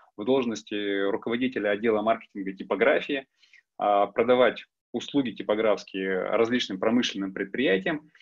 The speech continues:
и как я дошел до жизни такой, когда я сейчас управляю проектами и продаю свои услуги и услуги своей компании, э, международным организациям, крупнейшим, э,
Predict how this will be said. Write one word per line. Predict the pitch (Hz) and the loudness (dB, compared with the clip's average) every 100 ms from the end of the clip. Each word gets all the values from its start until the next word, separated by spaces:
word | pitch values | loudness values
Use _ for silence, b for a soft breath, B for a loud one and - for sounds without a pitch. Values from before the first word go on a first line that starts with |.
| b | b
и | - | -4
как | - 196 190 | 2 2 4
я | 131 | 2
дошел | 117 - 120 | 2 2 2
до | 107 | 2
жизни | 110 127 110 | 0 0 -2
такой, | - - 185 | -2 -2 -2
когда | 107 110 | 0 0
я | 101 | 0
сейчас | - - 107 | -2 -6 -6
управляю | 101 110 107 117 107 98 95 | -6 -4 0 0 2 0 -2
проектами | 113 147 156 117 107 101 95 | 0 0 0 -6 -6 -6 -8
и | 101 95 | -8 -8
продаю | - 104 117 113 95 - _ | -2 0 2 -2 -6 -14 _
свои | - 104 101 98 | -8 -4 -2 -4
услуги | 101 - 117 101 | -6 -6 -6 -4
и | |
услуги | 98 98 98 95 | -6 -8 -10 -10
своей | - 95 | -6 -8
компании, | 101 110 180 185 147 - _ _ _ _ _ - | -6 -2 0 2 -2 -4 _ _ _ _ _ -6
э, | 104 104 104 | -2 2 2
международным | 104 110 110 110 135 120 104 | 0 -2 0 0 0 0 -2
организациям, | 104 110 113 104 90 - - _ | -2 -2 0 0 0 -6 -16 _
крупнейшим, | - 113 113 101 95 95 | -10 -6 -4 -4 -6 -8
э, | 98 98 95 95 92 90 | -6 -2 -2 -2 -2 -4